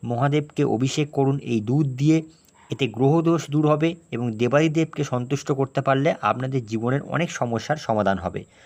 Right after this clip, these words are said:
দুধ কিন্তু গরিবদেরকে অবশ্যই দান করবেন। যেটুকু আপনারা এই উপায়গুলো করার ক্ষেত্রে প্রয়োগ করবেন, খুব সামান্য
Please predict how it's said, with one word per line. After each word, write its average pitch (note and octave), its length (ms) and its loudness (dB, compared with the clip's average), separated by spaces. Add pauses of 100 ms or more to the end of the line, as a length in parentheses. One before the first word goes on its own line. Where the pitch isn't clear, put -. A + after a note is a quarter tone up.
(560)
দুধ G3 340 2 (160)
কিন্তু F3 380 0 (440)
গরিবদেরকে D3 680 2 (100)
অবশ্যই C#3 480 0
দান G#2+ 240 2
করবেন। F#2+ 340 -2 (520)
যেটুকু F3+ 440 -2
আপনারা F#3 340 2 (400)
এই C#3+ 160 2 (260)
উপায়গুলো D#3+ 560 4
করার C3+ 280 2
ক্ষেত্রে D#3 300 -4
প্রয়োগ C#3+ 360 0
করবেন, D3+ 340 0 (320)
খুব F#3+ 200 0
সামান্য D#3+ 460 0